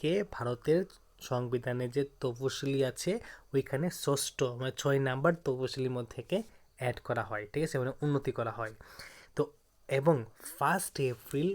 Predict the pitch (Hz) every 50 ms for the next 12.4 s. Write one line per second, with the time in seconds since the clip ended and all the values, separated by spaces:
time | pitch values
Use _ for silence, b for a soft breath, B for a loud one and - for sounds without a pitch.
0 | 208 - 135 127 131 131 131 127 - - - 139 135 139 - - 151 147 147 -
1 | - 170 165 - - 185 185 - - 135 123 - - 190 233 269 b b b b
2 | b _ _ _ - - 123 123 123 120 - - - 131 117 - 151 175 214 240
3 | - - - _ - - 120 117 117 110 - 123 120 117 110 113 117 _ _ _
4 | _ _ _ _ _ _ _ _ _ _ _ - - 165 156 156 151 156 160 160
5 | - 175 147 135 131 139 147 160 160 - 165 160 156 - 202 208 196 160 143 147
6 | 143 139 - - 170 190 190 175 160 151 - - 147 147 143 - 185 180 175 165
7 | 151 180 - - 170 175 185 180 - - 135 - 160 143 - 175 170 165 147 143
8 | 143 139 143 - 170 175 170 - 220 247 B B B B B B B B B B
9 | - - 160 151 156 185 170 143 123 - - 120 117 - 123 110 113 - B B
10 | B B B B B - - 135 127 123 123 120 - - - - - _ _ _
11 | - _ _ _ _ _ _ - 139 135 - - - 156 - 139 139 135 - 139
12 | - - 127 - 127 120 117 -